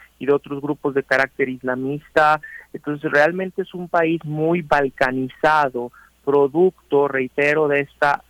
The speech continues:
ruptura que se da con la entrada de los estadounidenses en dos mil tres, pero particularmente con la desintegración del partido Baas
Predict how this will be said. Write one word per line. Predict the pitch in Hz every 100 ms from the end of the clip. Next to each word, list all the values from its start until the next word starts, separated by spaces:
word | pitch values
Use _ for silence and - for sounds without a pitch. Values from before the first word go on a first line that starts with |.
| _ _
ruptura | - 139 139 - - 165 160
que | -
se | 143 139
da | 135 139 -
con | 143 135
la |
entrada | 127 123 139
de | 143
los | 135 -
estadounidenses | 135 127 127 127 131 127 131
en | 131
dos | 127 120
mil | 127 127
tres, | 123 127 151 - - -
pero | - 135
particularmente | 131 131 - - 131 143 147 143 143
con | 135 127
la | 127
desintegración | 127 - 127 127 127 123 - 147 151
del | 143 127
partido | - 123 - 127 139
Baas | 139 143